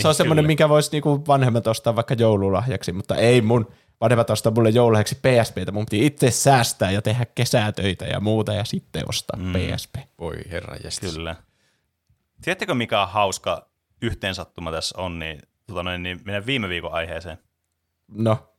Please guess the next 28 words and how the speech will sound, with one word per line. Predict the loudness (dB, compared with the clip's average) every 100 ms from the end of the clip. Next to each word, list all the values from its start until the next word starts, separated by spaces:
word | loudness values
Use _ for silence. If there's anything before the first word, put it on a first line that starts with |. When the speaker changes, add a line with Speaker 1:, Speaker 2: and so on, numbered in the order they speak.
| -4
Speaker 2:
Ö, | -2 0
se, | 0 0
että, | 0 -2 -2 -4 _ _ _ _ _ _ _ _ _ _ 0
ö, | 2
Roope | 4 2 0
puhuu | -4 -4
sitä | -4
pelistä, | -4 -2 -2 -4 -8
sitä | -6
Minit-nimisestä | -2 0 2 0 -4 -12 -10 -6 -4 -6 -8
pelistä, | -8 -6 -4 -6 -10
mikä | -6 -4
on |
se | -4
minuutin | -2 -2 -2 -6 -10 _ _ _ -4 -4
R | -4
P |
G, | -6 -6
Speaker 3:
Mm. | -4 -4 -4
Speaker 2:
aina, | -8
että | -12 -10
kuolee | -6 -2 -2
aina | -4 -8
ja | -10
pitää | -8 -6
luuttaa | -6 -8 -12
minuutissa. | -12 -10 -10 -12 -14 _ _ _ _ _ _
P | _